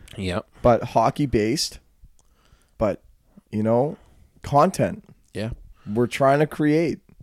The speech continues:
Speaker 1: I mean, like, we, I live content. I think we all do. I think that,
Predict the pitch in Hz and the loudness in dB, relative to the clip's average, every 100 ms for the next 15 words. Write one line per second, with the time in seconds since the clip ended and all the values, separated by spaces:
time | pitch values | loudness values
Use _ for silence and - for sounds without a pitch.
0 | - 127 127 127 120 110 - - 117 131 | -4 0 4 4 2 0 -2 -10 0 4
1 | 156 120 170 123 98 110 156 175 101 - | 4 6 4 4 2 8 10 8 6 -8
2 | 98 90 - 90 - 113 170 131 123 123 | -10 -10 -10 -10 -2 0 0 0 2 6
3 | 123 139 117 67 - 113 - 139 - 127 | 10 8 6 -2 -6 -2 0 0 6 6
4 | - | 6